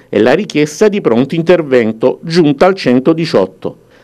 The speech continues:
Le urla provenienti dalla villetta gialla a ridosso della litoranea di Campolongo lunedì mattina sarebbero state udite dai residenti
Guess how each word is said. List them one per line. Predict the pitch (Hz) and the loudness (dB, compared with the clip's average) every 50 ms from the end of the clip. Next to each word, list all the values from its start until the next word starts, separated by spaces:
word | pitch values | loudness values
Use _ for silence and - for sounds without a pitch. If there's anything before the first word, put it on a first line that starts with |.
| _ | _
Le | - - 185 196 | 0 2 4 4
urla | 180 170 160 160 160 165 | 4 2 0 2 2 0
provenienti | 156 - 131 113 104 110 113 131 156 156 160 160 160 160 160 | 0 0 -2 -4 -4 -2 -2 0 2 2 2 0 -2 -4 -2
dalla | 135 123 110 110 113 110 | 0 2 2 2 0 0
villetta | 104 113 117 101 110 156 156 143 151 - 131 127 117 | -2 -2 -2 0 2 2 2 2 0 -2 -2 -2 -2
gialla | 107 117 143 151 170 175 180 190 180 | 0 0 2 2 2 2 2 2 2
a | 135 | 0
ridosso | 104 101 98 107 123 131 127 127 - - 135 | -2 -4 -2 0 0 2 0 0 0 0 2
della | 123 127 113 110 101 | 2 2 2 2 0
litoranea | 107 123 131 - 120 117 131 160 165 143 117 | -2 -4 0 2 2 4 4 2 2 0 -2
di | 107 104 | -2 -2
Campolongo | - 143 160 175 160 - - 117 123 143 165 175 180 180 185 | -2 -2 0 0 0 0 2 2 2 2 2 0 0 2 2
lunedì | 185 165 107 104 104 101 101 95 - - 143 135 | 2 2 0 -2 -4 -4 -6 -8 -8 -6 -2 0
mattina | 135 117 95 - - - 156 170 190 208 | 0 0 0 -2 -6 -6 -2 0 0 0
sarebbero | 196 - 196 185 160 147 151 151 160 165 | 2 2 2 2 2 2 2 2 0 0
state | 165 - - 139 131 139 - 180 | 0 -2 -2 0 0 0 0 -2
udite | 175 156 113 120 127 131 160 160 | -2 -2 -2 -4 -2 0 0 2
dai | 156 143 110 104 110 | 2 2 2 2 2
residenti | 113 151 170 165 190 156 127 113 110 104 95 - - 104 - | 0 0 0 0 2 2 2 2 2 0 -4 -6 -10 -12 -12